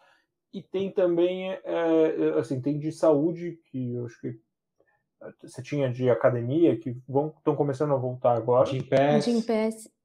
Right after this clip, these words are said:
Speaker 1: Então, tá vol-, tá voltando agora, que as empresas estão falando bastante sobre isso.
Speaker 2: Tem o Clude,
Speaker 1: É.
Speaker 2: né, que a gente entrevistou também.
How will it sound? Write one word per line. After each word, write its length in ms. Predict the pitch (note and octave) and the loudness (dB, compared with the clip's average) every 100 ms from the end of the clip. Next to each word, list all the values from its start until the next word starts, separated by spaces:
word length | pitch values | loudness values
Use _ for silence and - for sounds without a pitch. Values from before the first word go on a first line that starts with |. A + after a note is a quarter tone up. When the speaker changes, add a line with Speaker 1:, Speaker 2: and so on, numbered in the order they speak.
| _ | _
Speaker 1:
Então, 140 | - A#2+ | -8 -2
tá 160 | C3+ | 0
vol-, 280 | A#2+ D3 D3 _ _ | 2 0 -2 _ _
tá 100 | - | 2
voltando 680 | D3+ E3 E3 F3 G3 A#3 A3+ | 4 6 4 6 4 4 -2
agora, 340 | D3 D3 F3 E3 | 2 4 4 2
que 120 | E3+ | -2
as 100 | D#3 | -2
empresas 400 | D#3+ D3+ D3+ C#3 | -2 0 0 0
estão 260 | C#3+ D3+ C#3 | -2 -4 0
falando 280 | D3 C#3 | 0 0
bastante 320 | C#3+ C#3+ C#3 B2+ | 0 -4 -6 -6
sobre 240 | D#3+ E3+ | -2 0
isso. 240 | C3 - _ _ _ - | -2 -4 _ _ _ 0
Speaker 2:
Tem 100 | C#3 | 2
o 140 | C#3+ | 2
Clude, 340 | E3+ F3+ F3 | 4 6 6
Speaker 1:
É. 60 | D3 | 2
Speaker 2:
né, 140 | D3 | 0
que 100 | E3 | -2
a 40 | C3+ | -6
gente 220 | C#3 - | -6 -8
entrevistou 580 | C3 B2+ B2 - C#3+ E3 | -4 -4 -4 -4 -2 -2
também. 420 | F#3 A2 C3+ D3+ | -6 -14 -18 -20